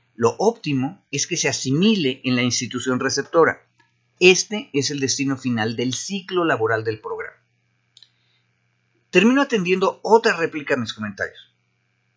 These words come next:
Ah, retomé entre las críticas de Villanueva de dos mil diecinueve la de que dentro de Cátedras conacyt se había formado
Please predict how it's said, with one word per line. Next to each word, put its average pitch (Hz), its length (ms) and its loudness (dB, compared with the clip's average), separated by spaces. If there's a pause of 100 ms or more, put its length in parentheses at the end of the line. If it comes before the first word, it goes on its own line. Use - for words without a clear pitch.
(500)
Ah, 135 500 4 (120)
retomé 190 600 0 (140)
entre 123 220 -2
las 120 160 0
críticas 147 460 0
de 123 60 -4
Villanueva 135 500 2
de 104 100 0
dos 101 200 -2
mil 131 140 -2
diecinueve 143 600 -2
la 127 260 0
de 135 240 -2
que 165 360 -4 (240)
dentro 175 460 4
de 120 100 0
Cátedras 120 420 -4
conacyt 156 420 -6
se - 140 -4
había 110 220 -2
formado 147 560 2